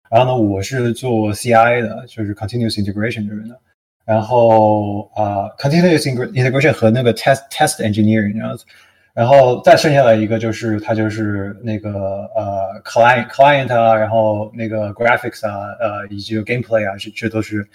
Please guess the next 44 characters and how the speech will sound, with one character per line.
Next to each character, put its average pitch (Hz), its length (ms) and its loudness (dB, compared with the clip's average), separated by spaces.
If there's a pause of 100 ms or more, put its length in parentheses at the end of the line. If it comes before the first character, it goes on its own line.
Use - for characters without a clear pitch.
(180)
剩 127 160 -4
下 113 120 6
来 107 40 4
这 107 120 0
第 107 100 -2
三 120 180 0
个 120 80 -2
人 95 120 -6
做 110 200 -16
这 117 60 -12
样 117 100 -14
子。 - 80 -20 (680)
然 147 120 6
后 190 120 8
呢， 180 80 6
我 131 120 6
们 113 140 4
这 180 160 4
个， 139 480 4 (440)
呃， 113 640 2 (480)
我 123 200 -2
们 151 80 0
这 233 120 0
个 208 120 6
团 - 180 -4
队 165 100 0
的 160 60 2
话， 165 100 2
就 156 120 0
是 143 40 -2
说 160 140 -2
大 165 140 6
家 170 200 4
现 185 140 -2
在 190 100 2
各 185 200 -2
做 160 160 0
各 175 260 2
的 110 80 0
嘛， 104 140 -4
就 127 100 -8
是 120 80 -4
说 135 160 -8
是， 113 500 -4